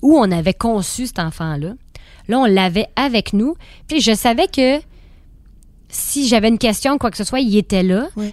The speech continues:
Speaker 1: Fait que nos petits cocons, nos petits quinze minutes, ils ont cogné. « Est-ce qu'on peut revenir ? » J'ai fait, « Ouais. » J'ai mangé le meilleur ananas de toute ma vie. <laughs> On dit que j'avais faim.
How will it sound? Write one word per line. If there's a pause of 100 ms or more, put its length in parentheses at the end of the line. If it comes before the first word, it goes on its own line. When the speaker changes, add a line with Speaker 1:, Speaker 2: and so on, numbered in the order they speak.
Speaker 1:
Fait
que
nos
petits
cocons,
nos
petits
quinze
minutes,
ils
ont
cogné. « (120)
Est-ce
qu'on
peut
revenir ? » (400)
J'ai
fait, «
Ouais. » (100)
J'ai
mangé
le
meilleur
ananas
de
toute
ma
vie. (240)
<laughs>
On
dit
que
j'avais
faim.